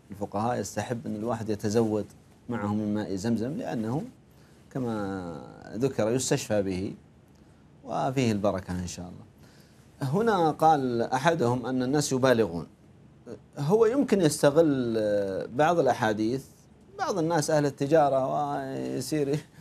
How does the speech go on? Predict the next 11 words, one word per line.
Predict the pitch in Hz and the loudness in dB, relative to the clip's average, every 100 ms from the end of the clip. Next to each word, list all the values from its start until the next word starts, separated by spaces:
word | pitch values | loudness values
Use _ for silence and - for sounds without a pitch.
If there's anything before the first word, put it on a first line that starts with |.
| - - | -16 -8
يقول، | - 135 | -4 -4
يقول | 120 135 139 | -2 -2 -2
لك: | 135 | 0
"هذا | 139 143 | 0 0
زمزم | 135 139 135 135 | 0 0 0 -2
مقري | 135 135 131 | -2 0 0
فيه | 123 143 139 | 0 2 2
وبسعره | 135 127 131 143 139 139 | 0 -2 -2 0 2 2
الشيء | 135 - 143 | 2 0 -2
الفلاني". | 131 131 139 143 139 135 - - - - | 0 2 2 0 -2 -4 -12 -20 -20 -14
يعني | 120 123 | -6 -6